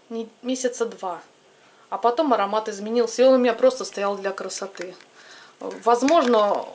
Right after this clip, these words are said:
он уже на складе пролежал столько, что им <laughs> вот два месяца и хватило попользоваться. А потом он так порадовал меня на полочке, и теперь я его выкидываю. Купить не куплю, потому что мне вот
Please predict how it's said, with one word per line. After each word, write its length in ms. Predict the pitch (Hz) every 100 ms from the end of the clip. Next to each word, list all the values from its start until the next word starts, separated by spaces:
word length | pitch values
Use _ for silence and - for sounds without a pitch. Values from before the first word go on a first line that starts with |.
| -
он 200 | 254 254
уже 500 | 247 214 233 220 -
на 120 | 220 226
складе 440 | - 247 208 190
пролежал 580 | - 208 214 214 208 202
столько, 460 | - 285 311 -
что 520 | 190 - 202 190 196 - - _ _ - _ -
им 160 | 214 190 214 208 - -
<laughs> 360 | 311 311 262 -
вот 180 | 233 208
два 200 | 226 233
месяца 460 | 262 254 220 -
и 40 | 220
хватило 520 | - 226 233 208 180
попользоваться. 720 | 185 180 180 180 185 - 285
А 40 |
потом 300 | 269 269 269
он 120 | 226 220
так 200 | 202 -
порадовал 540 | 233 247 285 226 190
меня 240 | 180 180
на 100 | 190
полочке, 520 | 190 254 240 - - 226
и 40 |
теперь 280 | 220 226 220
я 40 |
его 120 | 214
выкидываю. 600 | 214 220 - 269 226 190 - - - _ -
Купить 320 | 262 269 254
не 100 | 240
куплю, 320 | 240 240 302
потому 360 | 240 226 208 208
что 280 | - 226 220
мне 480 | 220 226 247 311 320 - - 208 _ - - _ - - _
вот 320 | 220 208 226